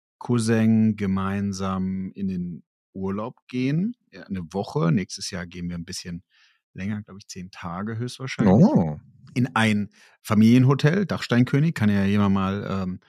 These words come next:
Speaker 1: unter die Folge oder mir privat schreiben, ob er da schon mal da war und wie seine Erfahrung war. Eins der besten Kinderhotels, die ich sozusagen kennengelernt habe, weil es ist wirklich so, wir kommen da an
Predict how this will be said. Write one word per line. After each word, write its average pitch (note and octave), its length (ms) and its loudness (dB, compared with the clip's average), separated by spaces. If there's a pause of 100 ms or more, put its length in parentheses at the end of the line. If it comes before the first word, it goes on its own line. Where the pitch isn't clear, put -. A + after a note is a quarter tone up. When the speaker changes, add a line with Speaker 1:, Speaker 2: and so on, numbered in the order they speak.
(280)
Speaker 1:
unter G#2+ 200 -2
die F#2+ 160 -4
Folge A2 480 6
oder G2+ 220 0
mir G2 160 2
privat F#2+ 420 -2
schreiben, G2 300 0
ob F2 100 -2
er G2 60 -2
da F#2 80 -2
schon - 140 0
mal F#2 100 2
da G2 240 2
war F#2+ 100 2
und F#2 120 2
wie F#2+ 60 0
seine G2 260 2
Erfahrung B2+ 300 2
war. A#2+ 160 2
Eins A2+ 200 0
der G2+ 320 -4
besten A2+ 280 2
Kinderhotels, G#2+ 720 2
die A#2+ 80 -10
ich G#2+ 80 -10
sozusagen G2+ 460 -6
kennengelernt B2+ 580 2
habe, C3+ 380 -2
weil G#2 280 -4
es G#2 140 -10
ist G2+ 140 -16
wirklich - 220 -12
so, A2 120 -2
wir G#2+ 80 0
kommen G#2 220 2
da G2 180 -2
an C#3+ 300 0